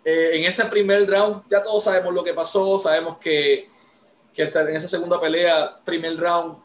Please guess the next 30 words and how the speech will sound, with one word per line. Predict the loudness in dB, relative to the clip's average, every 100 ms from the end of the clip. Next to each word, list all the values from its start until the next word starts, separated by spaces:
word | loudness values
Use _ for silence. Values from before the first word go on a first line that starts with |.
| -2
eh, | 0 2 0 -2 _
acaba | -4 0 0 0
por | -2
rendición | -2 -6 -8 -8
con | -8 -6
Benavides, | -6 -4 -4 -2 -2 -4 -14 _
eh, | -8 -4 0 0 -2 -8 _ _ _ _
primero | -6 -2 0
lo | 0
noquea, | -4 -2 0 0
después | -2 -2 -2 -2
lo | -2 0 0
rinde, | -2 -2 -2 -4
gana | -2 -2 0 -2
el | -6
título, | -8 -8 -6 -2 -2 -4 -14 _ _ _
luego | 2 2 2
pasa | 2 0 2 0
a |
la | 2
próxima | 0 -2 -2 -4 -4
pelea | -2 0 0 -2
con | -2 -2
Alex | -2 -4
Pérez, | -4 -2 -2 -6
que | -6
aquel | -4 -6 -8
sí, | -8 -8
bendito, | -8 -10 -12 -8 -8
dio, | -4 -4 -4 -6